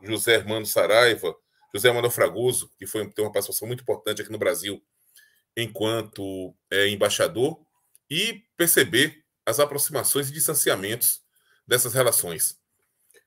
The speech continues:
É, no primeiro momento, é, foi bastante curioso quando eu, eu percebi na documentação que, para minha surpresa, o golpe empresarial, é,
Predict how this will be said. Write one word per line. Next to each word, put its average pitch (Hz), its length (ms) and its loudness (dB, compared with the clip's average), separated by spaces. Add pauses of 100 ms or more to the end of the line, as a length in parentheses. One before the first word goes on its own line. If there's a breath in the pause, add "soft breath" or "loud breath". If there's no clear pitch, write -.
(180)
É, 170 140 10
no 220 140 -2
primeiro 190 240 6
momento, 123 440 -2 (1160)
é, 113 200 4
foi 139 280 2
bastante 131 360 2
curioso 127 540 0
quando 120 260 -4
eu, 120 180 -4
eu 95 640 -2 (120)
percebi 131 380 0
na 107 100 0
documentação 101 800 -4 (920 soft breath)
que, 135 460 2 (1400)
para 143 140 6
minha 160 120 2
surpresa, 131 640 0 (920)
o 127 140 0
golpe 143 280 8
empresarial, 131 760 4 (840)
é, 95 340 2